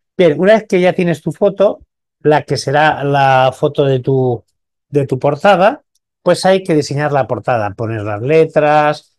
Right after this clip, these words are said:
y demás. Si quieres puedes poner el logotipo de Kindle Amazon, que yo lo suelo poner, en fin, ¿no? Bien, te vas a ir a canva punto com, lo estáis viendo ahora por ahí también, canva punto com. En Canva puedes diseñar lo que quieras,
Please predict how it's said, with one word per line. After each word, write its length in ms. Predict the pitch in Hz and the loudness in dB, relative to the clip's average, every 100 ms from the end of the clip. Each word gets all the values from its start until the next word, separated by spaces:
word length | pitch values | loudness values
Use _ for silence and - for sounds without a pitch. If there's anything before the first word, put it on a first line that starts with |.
| _ | _
y 80 | 131 | -8
demás. 320 | 113 120 117 | -6 -4 -6
Si 160 | - 123 | -8 -4
quieres 260 | 156 147 139 | 0 -2 0
puedes 240 | 143 131 | -4 -2
poner 240 | 139 127 | -4 -4
el 60 | 123 | -2
logotipo 640 | 117 120 139 123 127 - _ _ _ | -2 -4 -6 -2 -2 -4 _ _ _
de 180 | 131 127 | -6 -4
Kindle 300 | 143 131 123 | -4 -4 -4
Amazon, 480 | 113 113 175 170 160 | -6 0 0 0 -2
que 120 | 127 | -4
yo 80 | 123 | -4
lo 80 | 117 | -6
suelo 240 | 123 113 | -6 -4
poner, 500 | 127 160 165 165 156 - | -2 -2 0 -2 -4 -10
en 100 | 107 | -8
fin, 260 | 143 107 | -6 -4
¿no? 200 | 151 285 _ _ _ _ _ _ _ _ _ _ _ _ - | -6 -6 _ _ _ _ _ _ _ _ _ _ _ _ 0
Bien, 300 | 185 98 - _ _ _ _ _ | 2 2 -10 _ _ _ _ _
te 100 | 185 | 2
vas 160 | 208 | 4
a 80 | 220 | 4
ir 160 | 226 - | 2 0
a 200 | 147 143 | -4 0
canva 580 | 190 190 190 190 190 - _ | 0 2 4 2 2 -8 _
punto 320 | 165 156 151 | -4 0 2
com, 340 | 160 135 98 - | 2 2 -2 -14
lo 180 | - 131 | -6 -4
estáis 280 | 127 156 135 | -2 -4 -2
viendo 220 | 151 143 | -2 0
ahora 160 | 135 123 | 0 0
por 120 | 123 | -2
ahí 100 | 120 | -2
también, 400 | 104 98 101 101 | -4 -8 -10 -12
canva 520 | - 175 175 170 170 _ | -2 -2 0 -2 -2 _
punto 360 | 156 139 135 | -4 0 -2
com. 340 | - 107 98 98 _ _ _ _ _ _ _ | -2 -8 -8 -14 _ _ _ _ _ _ _
En 120 | 156 | -6
Canva 280 | 165 220 214 | 0 2 2
puedes 240 | 208 202 170 | 2 0 0
diseñar 440 | 156 165 180 165 | -4 -4 -2 0
lo 500 | 160 170 170 175 - | 2 4 6 4 0
que 220 | 170 160 | -4 -4
quieras, 840 | - 185 160 95 87 - - - | -2 0 2 -2 -10 -16 -18 -20